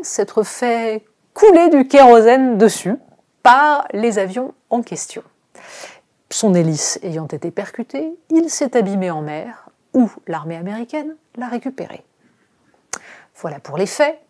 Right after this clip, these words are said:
qui ont donné lieu évidemment à des protestations outrées des États-Unis, expliquant d'ailleurs que les pilotes russes n'étaient pas compétents.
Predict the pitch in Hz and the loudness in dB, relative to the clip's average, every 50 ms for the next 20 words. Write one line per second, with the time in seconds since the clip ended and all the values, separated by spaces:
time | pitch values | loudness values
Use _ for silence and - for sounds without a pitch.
0 | _ _ _ _ _ _ - - 190 175 165 160 165 160 165 160 160 165 180 175 | _ _ _ _ _ _ -12 -8 -6 -6 -4 -6 -6 -6 -6 -6 -4 -4 -6 -6
1 | - - 185 160 139 160 143 165 160 165 165 160 156 - _ _ _ _ - - | -6 -8 -8 -8 -8 -6 -6 -4 -4 -4 -4 -6 -8 -14 _ _ _ _ -20 -20
2 | - - _ - 170 160 160 160 - - 190 180 175 196 - - - - 170 151 | -20 -16 _ -8 -8 -6 -6 -6 -6 -6 -6 -4 -4 -4 -6 -6 -6 -8 -8 -8
3 | - - - - 175 175 175 170 170 _ _ _ _ _ _ _ _ _ _ _ | -8 -8 -6 -4 -4 -4 -4 -6 -8 _ _ _ _ _ _ _ _ _ _ _
4 | _ _ - 220 202 - - - - 196 180 165 - _ _ _ _ - 156 160 | _ _ -6 -4 -4 -4 -6 -2 0 0 0 0 -2 _ _ _ _ -10 -8 -6
5 | 165 143 147 147 - 160 160 160 208 233 247 262 277 277 269 269 285 285 - - | -6 -6 -8 -6 -4 -4 -2 0 0 2 2 2 2 0 -4 -6 -8 -10 -14 -16
6 | - - - - - 175 160 - - 196 185 175 147 147 165 180 190 185 180 170 | -16 -16 -16 -12 -10 -10 -8 -4 -4 -4 -2 -2 -4 -2 0 2 2 2 2 0
7 | - - - 180 175 175 170 - - - - - - - _ _ - _ _ _ | -2 -8 -8 -6 -4 -4 -6 -8 -14 -20 -20 -20 -20 -20 _ _ -20 _ _ _
8 | - 175 165 - - 165 175 175 - - 185 170 - - 180 175 170 - 175 - | -6 -6 -6 -4 -4 -4 -4 -4 -4 -6 -6 -6 -4 -2 -2 -2 -2 -4 -6 -6
9 | 175 160 - - 165 - - 208 - - 311 302 302 | -8 -8 -8 -10 -8 -4 -2 -2 0 2 2 0 0